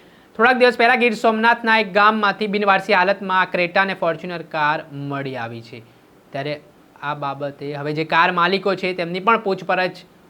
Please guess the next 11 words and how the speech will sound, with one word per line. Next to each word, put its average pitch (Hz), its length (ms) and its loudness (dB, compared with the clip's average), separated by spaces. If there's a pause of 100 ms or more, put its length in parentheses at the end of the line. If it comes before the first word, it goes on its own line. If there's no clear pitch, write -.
પોલીસ 151 240 -4
દ્વારા 151 240 -6
હાથ 143 200 -10
ધરવામાં 139 420 -8
આવી 139 140 -6
છે. 196 160 -10 (240)
સાત 240 280 4
જેટલી 233 360 2
ટીમો 226 500 -2 (240)
ગીર 214 160 2
સોમનાથ 196 420 2